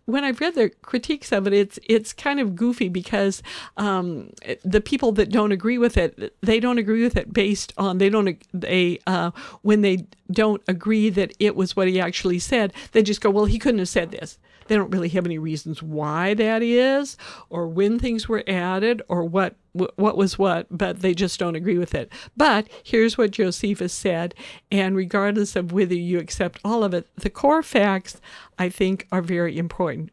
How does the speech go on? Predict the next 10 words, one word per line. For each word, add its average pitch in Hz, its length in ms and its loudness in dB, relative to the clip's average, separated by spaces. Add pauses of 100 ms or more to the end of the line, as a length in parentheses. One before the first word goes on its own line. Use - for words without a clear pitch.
But 240 200 2 (400)
I 185 80 2
quote - 280 -2
Josephus, - 600 -6 (560)
"About 220 340 2
this 311 220 0
time 180 480 -2
there 190 160 2
lived 175 300 -2
Jesus, 165 520 -6